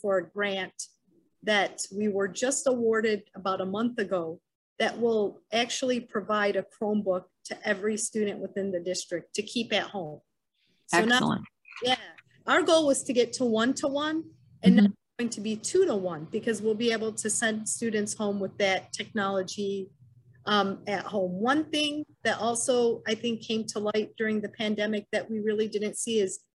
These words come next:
Speaker 1: really the reliance that some of our families have on their students to work, right? To help out the family and to, to pitch in because,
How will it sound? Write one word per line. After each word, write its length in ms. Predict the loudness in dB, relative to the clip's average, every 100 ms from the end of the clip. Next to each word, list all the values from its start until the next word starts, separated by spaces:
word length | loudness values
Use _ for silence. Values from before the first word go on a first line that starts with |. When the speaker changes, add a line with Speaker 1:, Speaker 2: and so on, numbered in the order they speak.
| _ _ 4
Speaker 1:
really 280 | 6 6
the 140 | 4 2
reliance 720 | 2 2 2 2 0 -4 -4
that 180 | -4 -4
some 180 | -4 -4
of 140 | -2
our 140 | -2 -2
families 520 | -4 -2 -2 -2 -2
have 220 | -2 -2
on 180 | -2 -2
their 140 | -2
students 640 | -2 -2 -2 -2 -2 -4 -6
to 120 | -6
work, 380 | -2 -2 -2 -8 _
right? 280 | -2 -2 -2
To 100 | -8
help 260 | -4 -4 0
out 200 | -2 -2
the 80 | -8
family 560 | -4 -2 -2 -2 -2
and 120 | -4 -6
to, 120 | -8 -8
to 100 | -12
pitch 340 | -8 -8 -4
in 300 | -4 -2 -4 -4
because, 600 | -6 -2 0 0 -4